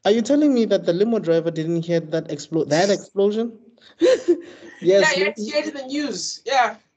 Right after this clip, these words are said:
Speaker 1: maybe he didn't hear the gunshots. That's fine,
Speaker 2: Yeah, the
Speaker 1: 'cause
Speaker 2: gunshots he didn't hear. The
Speaker 1: Yeah.
Speaker 2: explosion, he'd already saw and seen everything that's in the news. The news report had already happened.
Speaker 1: Oh, okay.
Speaker 2: So the explosion happened after the news report. But I agree that this, this idiot out here playing his music so loud.
Speaker 1: <laughs>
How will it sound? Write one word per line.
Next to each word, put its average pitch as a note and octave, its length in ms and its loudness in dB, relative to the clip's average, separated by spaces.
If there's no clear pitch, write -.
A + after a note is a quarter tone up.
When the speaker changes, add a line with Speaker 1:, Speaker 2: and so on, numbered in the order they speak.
Speaker 1:
maybe A#3+ 240 0
he A3+ 80 -4
didn't G#3 320 -2
hear G3+ 180 -2
the E3 120 -2
gunshots. C#3 580 -10
That's C#3+ 240 -8
fine, B2+ 260 -14
Speaker 2:
Yeah, - 100 -8
the D#3 60 -2
Speaker 1:
'cause C#3+ 120 -6
Speaker 2:
gunshots C#4 440 -4
he A3 60 -16
didn't B3 200 -14
hear. A3+ 480 -6
The F#3 100 -14
Speaker 1:
Yeah. A3+ 120 2
Speaker 2:
explosion, D4+ 640 -2
he'd B3 180 -6
already B3 340 2
saw B3 380 -4
and A#3 120 -6
seen B3 320 -12
everything A3 300 -6
that's G#3 160 -8
in G#3 80 -12
the F#3+ 60 -10
news. F#3 480 -8
The F3+ 160 -6
news B3+ 280 -6
report A#3 280 -2
had G3+ 100 -8
already G3 240 -6
happened. E3+ 360 -4
Speaker 1:
Oh, C3+ 400 -2
okay. A#2+ 200 -20
Speaker 2:
So F#3+ 100 -12
the G3+ 60 -6
explosion B3+ 380 -2
happened G#3+ 280 -2
after G#3 300 -2
the F3 80 -6
news E3+ 240 -10
report. D#3 360 -6
But G3 100 0
I G#3+ 160 2
agree B3 280 -4
that G3 180 0
this, A3+ 180 -6
this A3+ 360 -4
idiot A#3 240 -2
out A3 220 0
here A3+ 100 0
playing A3 300 -2
his G3+ 180 -12
music G#3 320 -8
so A#3 280 -2
loud. G3 640 2
Speaker 1:
<laughs> E3+ 60 -4